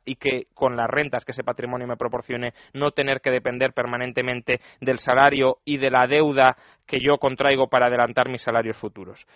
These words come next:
Entonces, yo creo que, explicado de manera muy sencilla a través de la vida de este señor, de Robert Kiyosaki, que es un autor muy prolífico y que tiene muchos libros al respecto, pues se extraen lecciones valiosísimas de la importancia que tienen las finanzas y la educación financiera. El otro libro,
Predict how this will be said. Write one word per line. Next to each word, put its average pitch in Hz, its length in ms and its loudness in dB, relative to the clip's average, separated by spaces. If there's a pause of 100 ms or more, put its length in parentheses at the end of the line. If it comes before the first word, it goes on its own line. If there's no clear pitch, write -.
(100)
Entonces, 117 320 -6 (140)
yo 139 220 -4
creo 190 160 2
que, 139 260 -2 (160)
explicado - 480 -2
de 147 80 4
manera 135 240 0
muy 139 120 -6
sencilla 131 500 -2
a 120 40 2
través 117 380 -2
de 120 220 0 (260)
la 117 160 2
vida 123 300 2
de 113 60 -2
este 113 160 -10
señor, 123 340 -4
de 107 60 -4
Robert 113 280 -4
Kiyosaki, 110 420 -4
que - 60 -20
es - 80 -20
un 107 80 -14
autor 107 240 -10
muy 107 80 -12
prolífico 110 460 -8
y - 20 -14
que 104 80 -12
tiene 113 160 -12
muchos 110 240 -14
libros 117 260 -10
al 117 80 -8
respecto, 117 440 -6 (360)
pues 113 180 -6
se 113 300 -10
extraen 127 640 -2
lecciones 120 520 -8
valiosísimas 143 880 -4 (240)
de 120 120 -2
la 117 100 -2
importancia 127 500 -2
que 113 100 -4
tienen 123 340 -8
las 113 140 -8
finanzas 120 360 -10
y 117 40 -8
la 110 60 -2
educación 107 340 -6
financiera. 101 500 -18
El 131 140 -6
otro 202 220 0
libro, 175 320 0